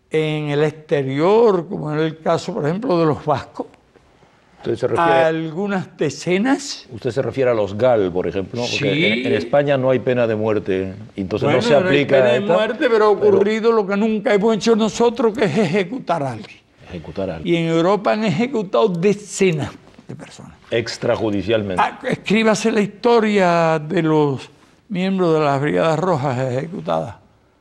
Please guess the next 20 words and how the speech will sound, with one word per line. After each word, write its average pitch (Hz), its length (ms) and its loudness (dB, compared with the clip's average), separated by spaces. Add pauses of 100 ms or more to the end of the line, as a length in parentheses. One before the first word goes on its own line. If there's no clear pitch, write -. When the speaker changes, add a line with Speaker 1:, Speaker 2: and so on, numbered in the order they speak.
(960)
Speaker 1:
extrajudicialmente, 143 920 -2
o 160 40 4
escríbase 170 840 0
la 185 100 2
historia 185 720 2
real 202 680 2 (480)
de 175 120 -2
los 170 180 2
miembros 175 580 -2
de 160 60 2
los 135 180 0
etarras 185 580 0 (800)
ejecutados 214 1400 -2
extrajudicialmente 208 1300 -4
cuando 190 240 -4
no 175 80 -6
hay 170 100 -6
pena 147 280 -6
de 131 100 -10
muerte. - 380 -16